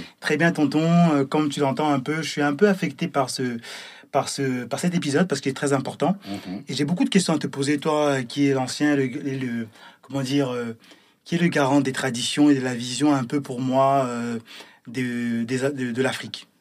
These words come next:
Speaker 1: et du Congo au passage.
Speaker 2: Le gardien du temple.
Speaker 1: Le
Speaker 2: C'est
Speaker 1: gardien du
Speaker 2: Templier.
Speaker 1: temple. Exactement, le temple de la connaissance, Tonton.
Speaker 2: <laughs> Le temple de l'expérience.
Speaker 1: C'est ça,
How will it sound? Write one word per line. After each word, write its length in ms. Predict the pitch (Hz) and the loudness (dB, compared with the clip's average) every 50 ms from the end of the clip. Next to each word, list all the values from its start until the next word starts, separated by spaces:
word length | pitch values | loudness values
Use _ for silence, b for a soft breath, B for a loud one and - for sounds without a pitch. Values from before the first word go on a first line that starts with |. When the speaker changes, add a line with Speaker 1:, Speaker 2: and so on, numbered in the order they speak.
| - | -14
Speaker 1:
et 60 | - 120 | -10 -10
du 100 | 117 113 | -8 -6
Congo 240 | - 127 117 113 | -4 -4 -4 -4
au 20 | 113 | -6
passage. 400 | - 107 - 107 110 107 104 104 | -6 -8 -8 -6 -8 -8 -10 -10
Speaker 2:
Le 220 | 113 101 98 101 | -8 -6 -6 -4
gardien 340 | 90 98 95 95 92 92 92 | -2 -2 -2 -2 -2 -4 -6
du 160 | 87 90 87 | -6 -6 -8
temple. 300 | - - 95 85 85 - - - | -8 -6 -8 -8 -8 -10 -10 -8
Speaker 1:
Le 60 | - | -6
Speaker 2:
C'est 160 | 127 127 123 - | -2 -2 0 2
Speaker 1:
gardien 260 | 131 117 110 107 - | 2 2 2 2 0
du 80 | 101 | -2
Speaker 2:
Templier. 140 | 104 110 104 | -2 0 0
Speaker 1:
temple. 320 | 98 - 113 117 - - 143 | 0 0 -2 -2 -4 -2 0
Exactement, 520 | 135 131 135 123 - 139 - - 123 120 | 2 4 4 4 4 4 2 2 2 2
le 160 | 127 139 135 | 2 2 2
temple 200 | - 156 151 147 | 4 4 2 4
de 80 | 135 139 | 4 4
la 80 | 135 | 4
connaissance, 400 | - - 131 131 120 - 117 113 | 4 2 2 2 2 0 0 -2
Tonton. 340 | - 127 120 110 - 113 110 - | -2 -2 -4 -4 -4 -4 -6 -6
Speaker 2:
<laughs> 40 | - - - _ - 180 - - - - - - - B B B 92 98 101 104 B B B B B B | -6 -8 -8 _ -14 -14 -12 -12 -14 -14 -12 -12 -12 B B B -10 -8 -8 -8 B B B B B B
Le 120 | - 110 104 | -2 0 2
temple 240 | - 117 110 110 104 | 2 2 2 2 0
de 40 | |
l'expérience. 560 | 90 98 95 - - 101 87 90 90 80 76 - | 0 0 -2 -2 -2 -4 -2 -4 -4 -6 -8 -10
Speaker 1:
C'est 200 | - - 151 135 | -8 -4 -4 -2
ça, 220 | 135 - 123 | -2 0 2